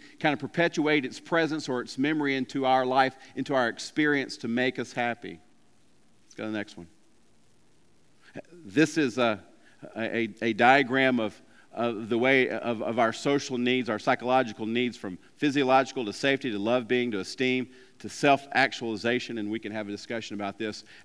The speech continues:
at a later time if you wanna dive deeper into this. But, but when we begin to analyze what makes us happy and how we are happy, we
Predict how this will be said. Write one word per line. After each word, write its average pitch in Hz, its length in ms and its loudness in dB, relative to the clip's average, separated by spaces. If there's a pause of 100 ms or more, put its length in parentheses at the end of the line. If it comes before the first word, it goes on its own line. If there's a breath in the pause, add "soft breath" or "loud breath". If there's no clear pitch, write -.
at 131 140 2
a 120 60 -2
later 131 320 2
time 120 200 4
if 120 60 2
you 120 80 0
wanna 117 160 0
dive 113 340 4
deeper 127 380 2
into 139 160 0
this. 95 240 -6
But, 123 200 -2 (260 loud breath)
but 143 80 6
when 147 160 4
we 147 60 2
begin 139 260 4
to - 120 -2
analyze 135 540 2
what 135 160 -2
makes 135 260 0
us 123 120 -10
happy 139 420 0
and 101 160 -2
how 139 300 0
we 127 160 0
are 107 80 -2
happy, 131 340 0
we 110 280 -6